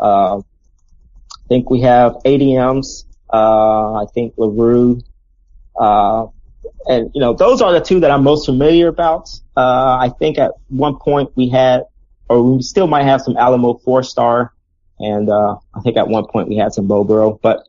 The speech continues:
I usually tell people, like, "Hey, you know, do your own homework, uh, see what works best for you."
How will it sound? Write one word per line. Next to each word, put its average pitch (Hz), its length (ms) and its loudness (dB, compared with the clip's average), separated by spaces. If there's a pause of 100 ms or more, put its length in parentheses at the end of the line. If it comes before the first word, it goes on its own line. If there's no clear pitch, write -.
(160)
I 151 140 2
usually 175 280 2
tell 151 240 0
people, 143 580 0 (240)
like, 120 100 0
"Hey, 135 220 4
you 120 180 -2
know, 120 140 0
do 131 100 2
your 127 160 4
own 120 140 0
homework, 123 560 0 (320)
uh, 104 480 0 (180)
see - 180 0
what 113 200 2
works - 260 -4
best 123 300 -2
for 104 80 -2
you." 131 360 -2